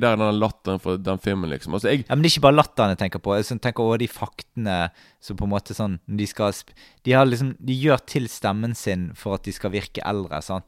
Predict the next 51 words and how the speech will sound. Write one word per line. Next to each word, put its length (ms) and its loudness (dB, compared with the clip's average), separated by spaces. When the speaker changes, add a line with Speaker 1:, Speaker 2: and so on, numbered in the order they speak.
Speaker 1:
Nei, 220 6
men 140 4
akkurat 300 6
den 100 6
latteren 360 4
er 40 4
jo 80 2
bare 140 6
fordi 180 2
det 80 2
er 60 -6
sånn 100 2
han 240 2
ler. 240 2
Speaker 2:
Ja, 160 12
Speaker 1:
Det 80 12
er 60 12
Speaker 2:
ja, 100 12
jeg 80 8
Speaker 1:
ingenting 80 2
Speaker 2:
er 40 -2
klar 180 10
Speaker 1:
med 100 8
Speaker 2:
over 80 6
Speaker 1:
alderen 80 0
å 0 -
Speaker 2:
det. 80 2
Speaker 1:
gjøre, 160 2
liksom. 60 -2
Speaker 2:
Nei, 180 8
Speaker 1:
Det 80 4
er 80 -2
Speaker 2:
det 80 -2
er 80 0
ikke, 160 0
Speaker 1:
ikke 160 -2
Speaker 2:
det 80 2
er 0 -
ikke, 240 -4
men 80 0
det 80 2
er 80 -2
ikke 140 -2
den 100 0
latteren 400 0
jeg 140 -2
s-, 100 -12
jeg, 240 -4
jeg 320 -4
liksom 320 -8
egentlig 380 -6